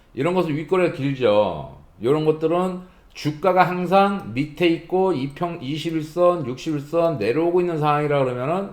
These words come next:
요런 애들은 일단은 제외. 자, 미래에셋 벤처 투자. 자, 요 모양은 좀 그래도 좀 이쁘죠? 그죠?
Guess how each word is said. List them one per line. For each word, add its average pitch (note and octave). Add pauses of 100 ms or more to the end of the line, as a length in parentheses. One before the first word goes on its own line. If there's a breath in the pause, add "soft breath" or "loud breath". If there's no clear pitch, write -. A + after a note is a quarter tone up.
요런 A#2
애들은 C3 (340 soft breath)
일단은 A2+
제외. G2 (1900 soft breath)
자, F2+
미래에셋 F3+
벤처 D3
투자. C#3 (420)
자, F2
요 F3+
모양은 D#3+
좀 C3+
그래도 C3+
좀 A#2
이쁘죠? C3 (300)
그죠? A#2